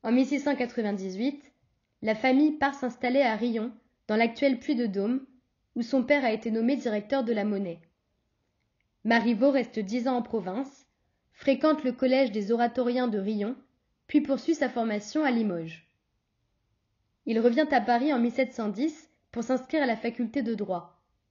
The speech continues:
envisageant sans doute de prendre la succession de son père. Mais il se met alors surtout à écrire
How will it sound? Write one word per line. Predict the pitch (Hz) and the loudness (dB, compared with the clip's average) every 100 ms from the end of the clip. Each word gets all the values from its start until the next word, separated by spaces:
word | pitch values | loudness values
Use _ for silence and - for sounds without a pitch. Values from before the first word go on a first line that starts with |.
| _ - | _ -8
envisageant | 220 214 208 226 240 240 | -4 0 2 2 2 -4
sans | 214 | -4
doute | 202 247 285 - _ - | -2 -2 -4 -8 _ -4
de | 226 | -2
prendre | 220 277 285 254 | -2 0 2 2
la | 208 | 0
succession | 233 - 226 - 285 | -6 -8 -8 -4 -4
de | 226 | -2
son | - 190 | -6 -8
père. | 180 160 - _ _ _ _ _ _ _ _ _ _ _ _ _ _ - | -8 -10 -16 _ _ _ _ _ _ _ _ _ _ _ _ _ _ 0
Mais | 240 | 2
il | 247 233 | 4 2
se | - | 4
met | 240 254 | 6 6
alors | 240 269 277 | 4 2 0
surtout | - 240 - 262 | -4 -6 -2 0
à | |
écrire | 214 220 - 220 | 0 -2 -6 -8